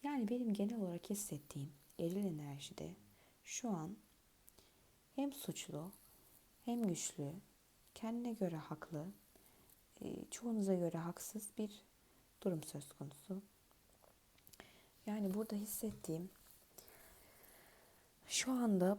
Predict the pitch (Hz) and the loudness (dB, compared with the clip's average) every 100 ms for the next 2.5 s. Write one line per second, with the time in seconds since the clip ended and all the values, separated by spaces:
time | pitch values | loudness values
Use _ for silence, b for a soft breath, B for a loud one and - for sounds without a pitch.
0 | - 220 - - - 220 214 202 190 196 | 0 -4 2 2 4 4 6 6 6 6
1 | 185 175 170 170 170 185 - 160 147 151 | 6 4 2 0 0 -2 0 0 0 -4
2 | - - - - - | -10 -12 -12 -14 -14